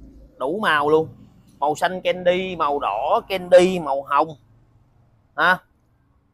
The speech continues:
Chiếc bạc này là chưa xong, chiếc bạc này là máy chưa xong nha. Chiếc bạc này, ờ, mình rô đai, chắc mình, ờ, rô đai canh chỉnh. Chung với mà, chung với cái màu xanh, ảnh còn một chiếc xanh ngọc nữa. Chiếc xanh ngọc nữa thì, ờ, vài bữa nữa đi.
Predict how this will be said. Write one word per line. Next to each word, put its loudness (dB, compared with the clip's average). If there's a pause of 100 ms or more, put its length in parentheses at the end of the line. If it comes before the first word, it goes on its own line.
(800)
Chiếc -12
bạc 4
này -6
là 0
chưa -4
xong, 2
chiếc -8
bạc -4
này -8
là -2
máy -4
chưa -6
xong 0
nha. -8 (260)
Chiếc -14
bạc 2
này, -2
ờ, 2
mình -4
rô 4
đai, 4
chắc -4
mình, -8
ờ, -6
rô 0
đai 4
canh -6
chỉnh. -10 (720)
Chung 2
với -6
mà, -4
chung -6
với -6
cái 0
màu 0
xanh, 2
ảnh -6
còn -2
một -6
chiếc -12
xanh -6
ngọc -2
nữa. -6 (840)
Chiếc -6
xanh -4
ngọc -2
nữa 2
thì, -2
ờ, 2
vài 2
bữa -4
nữa -2
đi. 4